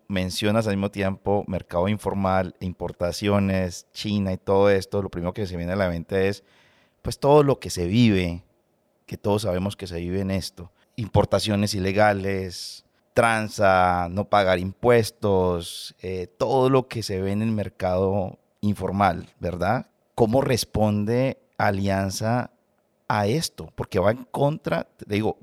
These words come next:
esto va totalmente en contra de la cultura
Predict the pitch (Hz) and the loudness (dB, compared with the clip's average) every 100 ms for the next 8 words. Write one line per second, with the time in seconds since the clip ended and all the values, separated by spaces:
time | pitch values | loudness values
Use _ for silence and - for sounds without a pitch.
0 | _ 127 - 151 151 - 113 131 143 147 | _ -4 2 2 2 -2 0 2 0 -2
1 | 151 - 156 139 - 131 127 156 143 107 | -6 -6 -8 -8 -2 -2 -2 -2 0 0
2 | 95 98 85 - 107 131 | -2 -6 -8 -2 0 0